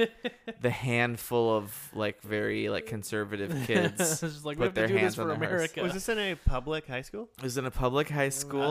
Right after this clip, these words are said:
Speaker 3: Are they allowed
Speaker 2: that
Speaker 3: to tell you to do that now? I think
Speaker 2: Yeah,
Speaker 3: they,
Speaker 2: they
Speaker 1: The Pledge of Allegiance? Yeah, we used to do the Pledge of Allegiance.
Speaker 3: we
Speaker 2: Yep.
Speaker 3: used to, but I
Speaker 2: They
Speaker 3: didn't know they could do that anymore. I
Speaker 2: Uh,
Speaker 3: thought they
Speaker 2: very
Speaker 3: stopped.
Speaker 2: few high
Speaker 1: It's
Speaker 2: schools
Speaker 1: America.
Speaker 2: still do it, but, um, this high school didn't do it for a long time, and then they got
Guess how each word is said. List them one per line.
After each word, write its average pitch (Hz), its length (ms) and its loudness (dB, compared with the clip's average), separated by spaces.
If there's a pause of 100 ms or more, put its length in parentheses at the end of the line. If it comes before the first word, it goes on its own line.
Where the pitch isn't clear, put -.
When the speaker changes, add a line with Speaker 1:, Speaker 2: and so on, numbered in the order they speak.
(160)
Speaker 3:
Are 151 60 -2
they 170 120 -2
allowed 175 120 4
Speaker 2:
that - 180 2
Speaker 3:
to 170 180 -4
tell 131 240 -8
you - 120 -10
to 139 120 -12
do 135 160 -10
that 202 180 -10
now? 269 300 -12
I - 80 -6
think 180 220 -8
Speaker 2:
Yeah, 123 280 4
Speaker 3:
they, 120 300 4
Speaker 2:
they 147 60 -14
Speaker 1:
The 151 60 -10
Pledge 170 240 0
of 185 120 -6
Allegiance? 220 460 -6
Yeah, 320 80 -4
we 240 80 -6
used 320 120 -10
to 226 60 -8
do 131 140 -6
the 113 60 -12
Pledge 120 240 -8
of 113 60 -14
Allegiance. 117 240 -8
Speaker 3:
we 175 100 0
Speaker 2:
Yep. 131 160 6
Speaker 3:
used - 180 -2
to, 123 240 -6
but 143 100 -2
I 160 40 4
Speaker 2:
They 160 60 8
Speaker 3:
didn't 160 140 2
know 151 80 0
they 147 120 -2
could 139 120 -10
do 131 100 -8
that 120 140 -6
anymore. 107 320 -12 (100)
I 123 80 4
Speaker 2:
Uh, 120 120 8
Speaker 3:
thought 131 120 0
they 127 60 -6
Speaker 2:
very 156 260 6
Speaker 3:
stopped. 202 100 0
Speaker 2:
few 190 160 0
high 175 100 4
Speaker 1:
It's 160 100 0
Speaker 2:
schools 165 240 2
Speaker 1:
America. 175 140 -2
Speaker 2:
still 147 180 2
do 127 240 0
it, 123 180 0 (380)
but, 110 320 0
um, 107 360 -4 (200)
this 120 320 0
high 135 200 -4
school 131 380 -4
didn't 208 420 -2
do 110 160 2
it - 140 -4
for 117 120 -4
a 110 60 0
long 107 240 -2
time, 107 280 -2
and 107 100 -6
then 120 140 -6
they 123 140 -6
got 127 260 -2